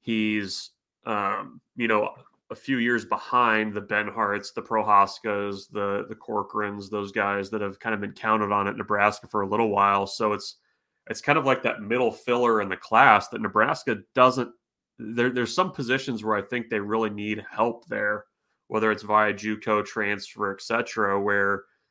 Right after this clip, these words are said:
you know, they've just had guys leave and, and don't have that kind of next, next up guy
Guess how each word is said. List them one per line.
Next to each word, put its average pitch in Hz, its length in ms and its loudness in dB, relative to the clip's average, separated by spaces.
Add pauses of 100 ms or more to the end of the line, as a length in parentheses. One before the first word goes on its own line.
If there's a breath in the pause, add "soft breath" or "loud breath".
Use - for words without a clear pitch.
(180)
you 107 120 -2
know, 104 80 0
they've 107 140 2
just 107 120 -4
had 113 180 0
guys 107 300 8
leave 104 540 -4
and, 107 180 -6
and 107 140 -8
don't 110 240 2
have 110 300 4
that 104 200 0
kind 110 160 -4
of 95 100 -6
next, 104 600 -4 (520)
next 117 380 2
up 107 280 0
guy 101 540 6